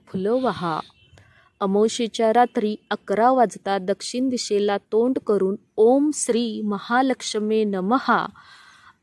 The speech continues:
असा एकशे आठ वेळा जप करा. या उपायाने लक्ष्मी प्राप्ती होईल आणि घरात पैशाची कमतरता भासणार नाही. कौटुंबिक कलह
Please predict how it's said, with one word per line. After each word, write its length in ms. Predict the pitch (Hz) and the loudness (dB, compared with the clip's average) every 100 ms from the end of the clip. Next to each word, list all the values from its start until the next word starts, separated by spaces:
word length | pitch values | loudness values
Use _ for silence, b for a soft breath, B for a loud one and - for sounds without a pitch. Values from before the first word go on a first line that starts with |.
| - | -8
असा 420 | 208 - 233 202 - | -6 0 2 0 -2
एकशे 340 | - - - - - | -8 -8 -8 -8 -2
आठ 300 | 190 220 269 | 0 2 2
वेळा 360 | 214 185 196 214 | 4 4 2 0
जप 220 | - 190 - _ | -2 -2 -2 _
करा. 280 | 202 165 151 - _ - | -4 -2 -4 -6 _ -6
या 160 | 185 | -2
उपायाने 840 | 196 - 196 196 196 226 254 220 196 | -2 -4 -6 -2 0 2 2 2 0
लक्ष्मी 440 | 196 - 220 233 | -4 -6 -4 -4
प्राप्ती 540 | 240 226 196 _ - 269 | -2 -4 -4 _ -8 -2
होईल 440 | 254 196 175 165 - | 2 2 2 -4 -4
आणि 280 | 196 196 202 - | -4 -2 -6 -6
घरात 280 | 190 226 208 _ - | -2 0 0 _ -6
पैशाची 680 | 190 - 233 233 - 196 185 - | -6 -4 -2 -4 -4 -8 -8 -6
कमतरता 760 | 202 185 - 202 214 240 190 | -6 -6 -2 -4 -2 -2 0
भासणार 600 | 185 190 180 - 165 175 226 | -2 -6 -6 -8 -10 -6 -6
नाही. 440 | 220 - 170 170 - _ _ _ _ b b b b b b b b - | -6 -8 -16 -18 -18 _ _ _ _ b b b b b b b b -4
कौटुंबिक 640 | 247 220 - 254 262 262 - - | 0 0 2 0 2 0 -4 0
कलह 680 | 226 220 247 226 240 185 | 2 4 4 2 4 4